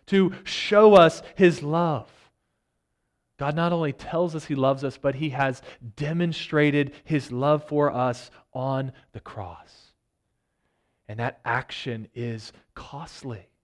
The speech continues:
It's much easier to tell someone, "Go, be warmed and filled," than it is to actually give up what you have to meet their needs.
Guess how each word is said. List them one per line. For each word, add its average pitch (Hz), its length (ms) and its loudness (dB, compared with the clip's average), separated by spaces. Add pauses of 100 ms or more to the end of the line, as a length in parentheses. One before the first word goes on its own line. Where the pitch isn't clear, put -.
(1120)
It's - 140 -20
much 165 220 -6
easier 170 340 -4
to 131 100 -6
tell 175 320 0
someone, 147 320 -4
"Go, 160 260 -2
be 160 140 -2
warmed 170 380 2
and 147 120 -4
filled," 180 380 2
than 147 140 0
it 147 100 -2
is 165 220 2
to - 160 -8
actually 160 500 0 (260)
give 180 240 6
up 180 200 8
what 185 260 4
you 180 120 0
have 175 640 4
to 190 160 2
meet 185 300 0
their 175 160 0
needs. 170 600 -6